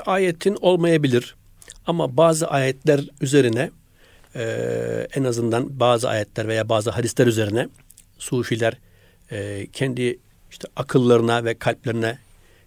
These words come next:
gelen tuluatla bazı açıklamalar yapmışlardır.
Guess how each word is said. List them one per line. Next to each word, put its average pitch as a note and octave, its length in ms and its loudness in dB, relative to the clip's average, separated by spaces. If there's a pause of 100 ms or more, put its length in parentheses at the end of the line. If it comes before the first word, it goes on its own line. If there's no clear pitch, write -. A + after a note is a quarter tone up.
(140)
gelen A#2 280 -2
tuluatla A2+ 720 -2 (520)
bazı A2 320 -6
açıklamalar G#2+ 520 -4
yapmışlardır. G#2 680 -4